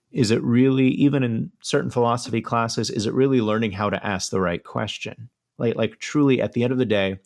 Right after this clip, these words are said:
what are the three or four most important things that you get out of this experience? Um, and then based on that, three or four things,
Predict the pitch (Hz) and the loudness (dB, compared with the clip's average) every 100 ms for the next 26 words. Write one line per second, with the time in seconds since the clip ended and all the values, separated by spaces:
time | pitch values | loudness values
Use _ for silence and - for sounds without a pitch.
0 | - - - _ - 139 123 104 - 151 | -20 -20 -20 _ -4 0 0 0 0 2
1 | 131 - 120 107 127 113 110 120 127 - | 2 0 0 0 0 0 2 2 -2 -4
2 | 113 123 127 - 113 107 98 - 101 107 | -4 -4 -4 -6 -4 -4 -6 -6 -6 -4
3 | 101 98 95 90 - - - _ 101 - | -4 -4 -4 -6 -8 -12 -16 _ -14 -6
4 | 107 90 82 - - - _ _ _ _ | -2 -2 -4 -10 -14 -14 _ _ _ _
5 | _ _ _ - 113 107 101 - 127 135 | _ _ _ -6 -2 0 -2 0 2 4
6 | 139 156 - 135 110 110 104 85 - _ | 4 2 0 0 2 0 0 -2 -6 _
7 | _ - 131 117 120 104 - 98 95 - | _ 0 2 2 0 -2 -2 -4 -6 -10